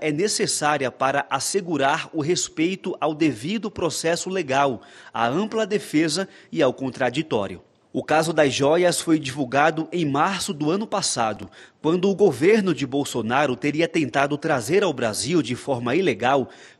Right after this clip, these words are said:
peças dadas como presente pelo governo da Arábia Saudita. O material foi avaliado em cerca de cinco milhões de reais pela Receita Federal.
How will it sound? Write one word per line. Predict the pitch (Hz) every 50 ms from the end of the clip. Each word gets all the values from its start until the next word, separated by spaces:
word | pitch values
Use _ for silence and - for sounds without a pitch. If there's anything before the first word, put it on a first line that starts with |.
| _ _
peças | 156 180 202 208 - - 165 131 110
dadas | 117 127 139 151 165 156 151 - -
como | - 151 156 160 151
presente | 156 - 190 208 202 143 120 131 143 156 170 160 - 185
pelo | 180 - 180 180 180
governo | 170 156 190 160 123 113 135 147 143 147 156
da | 151 156 151
Arábia | 156 131 117 110 110 113 117
Saudita. | 113 - 151 156 147 - 160 147 - - - 90 - _ _ _ _ _ _ _ _ _ -
O | 139
material | 156 180 180 - 208 208 214 220 247
foi | 240 - 226 214
avaliado | 190 175 151 175 175 165 147 151 160 185 165 175
em | 160 131
cerca | 113 - 156 165 165 160 - 165
de | 139 143 143
cinco | - - - 190 202 190 - 190
milhões | 170 170 226 214 180 156 170 208 214 175
de | 151 139 185
reais | 175 139 131 127 127 139 156 147 - -
pela | - - 175 202 214 214
Receita | 170 180 170 - - 180 170 170 - 160
Federal. | - - 180 175 147 120 107 107 107 101